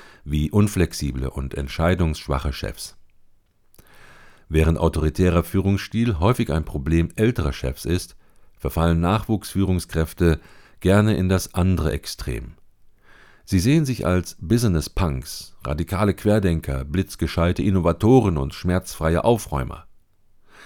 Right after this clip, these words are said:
Nachhaltigen Erfolg haben sie selten. Wenn die Prioritäten schneller wechseln, als die Mitarbeiter es nachvollziehen können, entsteht Verwirrung, die schließlich in Lähmung mündet.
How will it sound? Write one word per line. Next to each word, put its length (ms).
Nachhaltigen 580
Erfolg 540
haben 200
sie 120
selten. 440
Wenn 180
die 120
Prioritäten 640
schneller 340
wechseln, 460
als 200
die 120
Mitarbeiter 560
es 160
nachvollziehen 680
können, 320
entsteht 400
Verwirrung, 640
die 140
schließlich 680
in 300
Lähmung 500
mündet. 460